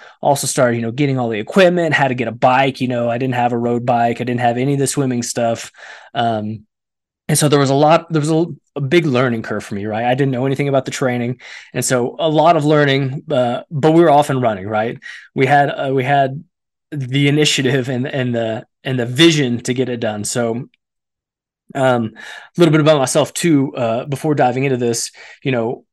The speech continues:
growing up when I was in high school, I played soccer, I ran cross country. So I had a bit of a running background. I wouldn't say anything, um, incredible, right? I wasn't going to college for running or anything like that, but I ha-, I had this aptitude for running. And, um,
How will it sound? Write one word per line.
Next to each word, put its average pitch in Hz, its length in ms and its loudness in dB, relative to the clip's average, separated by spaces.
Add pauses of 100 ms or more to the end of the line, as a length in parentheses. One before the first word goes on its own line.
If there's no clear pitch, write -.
(120)
growing 147 340 4
up 139 280 2
when 135 160 -2
I 127 80 4
was 120 100 -4
in 123 60 -4
high 143 140 2
school, 135 300 0
I 123 60 4
played 113 220 -4
soccer, 127 440 2
I 120 60 4
ran 117 240 0
cross - 240 -2
country. 147 480 0
So 131 240 -2
I 147 120 -2
had 185 200 6
a 147 80 4
bit 156 200 0
of 139 120 4
a 131 60 0
running 135 280 0
background. 147 540 2
I 143 80 2
wouldn't 151 240 2
say 131 580 0
anything, 131 600 -2 (340)
um, 104 640 -4
incredible, 127 540 0
right? 123 220 2
I 120 60 2
wasn't 117 460 -6
going 120 180 -6
to 110 60 -6
college 110 340 -4
for 107 120 -6
running 107 300 -4
or 104 40 -6
anything 107 200 -6
like 104 80 -8
that, 117 180 -2
but 110 220 -6 (340)
I 147 60 0
ha-, 151 340 8
I - 60 -2
had 165 200 6
this 147 280 2
aptitude 147 420 2
for 139 100 -4
running. 139 420 0
And, 127 340 -2
um, 120 400 -2